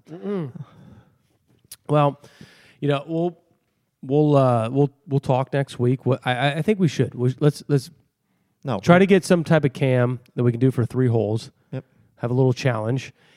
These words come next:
Speaker 1: and we can, uh, try a drink while <laughs> we're on the course too.
Speaker 2: Yeah, it'd be fun.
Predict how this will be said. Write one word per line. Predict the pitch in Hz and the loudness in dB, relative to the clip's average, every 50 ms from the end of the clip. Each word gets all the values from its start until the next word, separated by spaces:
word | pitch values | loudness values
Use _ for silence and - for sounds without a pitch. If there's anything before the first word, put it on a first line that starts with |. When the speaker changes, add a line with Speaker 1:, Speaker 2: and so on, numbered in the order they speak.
| _ _ _ _ _ _ _ _ _ - | _ _ _ _ _ _ _ _ _ -2
Speaker 1:
and | - 110 113 117 117 117 110 107 117 110 90 101 117 120 | 0 2 2 4 2 2 0 -2 -2 -6 -8 -12 -14 -10
we | - 123 123 120 | -6 -4 -4 -4
can, | - 123 117 110 101 | -4 -4 -6 -6 -6
uh, | 98 101 101 101 104 | -4 -4 -4 -4 -6
try | - - 131 123 | -4 -4 -4 -4
a | 120 | -4
drink | - 117 120 120 127 127 - | -4 -6 -4 -4 -4 -4 -2
while | 127 123 | 0 0
<laughs> | 120 | 0
we're | 110 | 0
on | - - - - | -2 -4 -10 -12
the | - | -6
course | - - - 165 143 - - - | -6 0 2 2 2 2 0 -6
too. | - - 120 120 135 147 - _ _ _ _ _ _ _ | -6 -4 -2 0 -2 -2 -4 _ _ _ _ _ _ _
Speaker 2:
Yeah, | - 135 170 165 _ _ | -10 -10 -10 -12 _ _
it'd | _ 123 | _ -16
be | 123 127 | -16 -14
fun. | - - 135 156 160 | -14 -12 -12 -12 -14